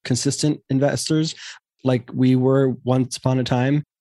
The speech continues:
we would be buying right now. The only reason that we're not buying stocks right now is because,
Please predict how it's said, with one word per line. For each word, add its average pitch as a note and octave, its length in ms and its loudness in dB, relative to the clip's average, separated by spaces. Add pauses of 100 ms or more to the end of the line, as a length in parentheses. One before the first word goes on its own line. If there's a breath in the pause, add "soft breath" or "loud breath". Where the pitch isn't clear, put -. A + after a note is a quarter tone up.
(120)
we C#3 120 4
would C3 140 4
be B2+ 120 4
buying B2+ 320 2
right A#2 140 -2
now. A2+ 240 -6
The C3+ 80 2
only C#3+ 180 6
reason C3+ 280 4
that B2+ 120 0
we're B2+ 320 0
not C#3+ 340 0
buying A#2 380 0
stocks A2 420 -2
right A2+ 160 -2
now A#2+ 200 -2
is A#2 100 -2
because, A#2 460 -4